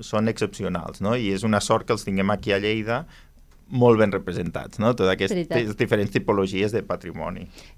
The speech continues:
Speaker 2: De fet, si donem un cop d'ull al, a l'Horta, al, al, al mapa de l'Horta, que el Juanjo en té un aquí desplegat, l'estic mirant de lluny, em, amb un mom-, o sigui, és molt intuïtiu.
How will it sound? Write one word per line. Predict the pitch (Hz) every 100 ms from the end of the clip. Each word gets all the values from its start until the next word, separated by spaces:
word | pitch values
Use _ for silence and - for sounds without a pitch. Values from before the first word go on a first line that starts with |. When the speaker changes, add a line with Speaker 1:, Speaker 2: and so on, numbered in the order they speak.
| - -
Speaker 2:
De | 214 247
fet, | 254 254
si | 330 285
donem | 185 185 196 190
un | 208 208
cop | 208
d'ull | 180 208 208
al, | 190 190 175 -
a | 175
l'Horta, | 180 202 202 208 214
al, | - 170 160
al, | 160 156
al | -
mapa | 220 233 208 214
de | 202
l'Horta, | 202 - 220 214
que | 180 170
el | -
Juanjo | 202 214
en | 202
té | 196
un | 190
aquí | 185 170 185 180 175 170
desplegat, | 170 - 180 180 190 202
l'estic | 180 180
mirant | 185 190 180
de | 175 180
lluny, | 214 220 - - -
em, | 220 190 180 180 170 -
amb | 233 262
un | 294
mom-, | 285 269 262
o |
sigui, | - 233 285
és |
molt | 294
intuïtiu. | 285 240 233 277 208